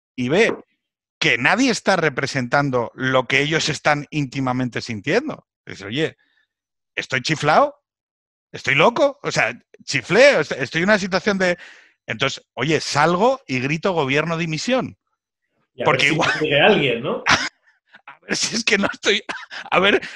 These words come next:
Speaker 1: a ver si es que, claro, porque el, el confinamiento lo que te genera es que tienes unos mediums muy fuertes que son las teles.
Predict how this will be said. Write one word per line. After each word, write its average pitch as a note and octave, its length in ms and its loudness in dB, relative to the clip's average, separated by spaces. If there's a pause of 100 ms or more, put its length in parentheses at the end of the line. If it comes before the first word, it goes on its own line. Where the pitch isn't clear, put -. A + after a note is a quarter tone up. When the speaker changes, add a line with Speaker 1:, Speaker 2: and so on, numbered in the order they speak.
(120)
Speaker 1:
a C3 140 0
ver G#3 160 2
si G3 100 2
es G3 80 2
que, - 240 -2
claro, C4+ 220 4
porque D#3 320 -2 (280)
el, A#2+ 200 -6 (100)
el C3 160 -2
confinamiento C#3+ 720 0
lo F#3 140 2
que - 160 -8
te A#2+ 160 -6
genera E3 300 0
es F#3 100 0
que C#3 100 -4
tienes E3+ 340 -4
unos D#3 260 -4
mediums C#3+ 800 -4 (460)
muy C#3+ 280 0
fuertes G#3 520 2
que C#3 100 -4
son E3 180 -2
las F#3 260 -2
teles. - 500 -2